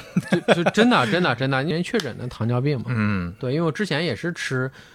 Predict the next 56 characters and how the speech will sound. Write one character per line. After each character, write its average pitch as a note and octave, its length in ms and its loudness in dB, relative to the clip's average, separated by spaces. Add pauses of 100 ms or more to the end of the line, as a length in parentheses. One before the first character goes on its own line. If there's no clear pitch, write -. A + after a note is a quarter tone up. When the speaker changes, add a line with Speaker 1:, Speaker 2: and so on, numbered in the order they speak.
(200)
Speaker 1:
吃 - 260 0
一 C3 40 0
些 B2+ 420 0
米 A#2+ 140 0
麦 A#2+ 140 0
粮 A#2+ 160 2
油、 A2+ 180 2
精 C#3+ 180 -2
面 C3+ 300 0
这 A#2 60 -4
种 A2+ 100 0
东 A2 140 -2
西 A#2 140 -6
会， A#2 280 0
Speaker 2:
嗯。 A2 80 0
Speaker 1:
会 G#2+ 80 0
头 A2 240 -4
晕 C#3 140 0
嘛， A#2 200 -4 (260)
我 C#3+ 80 -2
以 B2+ 120 0
为 A2+ 160 -2
是 B2+ 400 -2 (260)
吃 - 160 -8
了 C3+ 80 0
犯 C3 180 -2
困， A#2 200 -6 (320)
后 D3 180 -4
来 A#2+ 160 0
发 A#2 160 -2
现， A2+ 240 -4
那 A2+ 160 -6
我 G#2+ 220 -8
是 A2+ 220 -8
糖 A2 280 -2
尿 B2+ 140 2
病。 D3 120 2
Speaker 2:
啊， - 0 -
是 - 0 -
个 A2 40 -2
病， A2+ 260 -2
嗯。 A2+ 180 -4
Speaker 1:
对， A#2+ 220 -2
糖 A#2+ 140 -6
尿 C#3+ 80 -2
病， D#3 240 -2
然 A#2+ 100 -4
后 C3 120 -2
我 B2+ 80 -4
不 B2 120 -4
是 C3+ 100 0
一 C#3+ 120 0
直 A#2+ 280 0 (380)
打 A#2+ 140 -2
针 C3+ 260 0
嘛， A#2 260 -2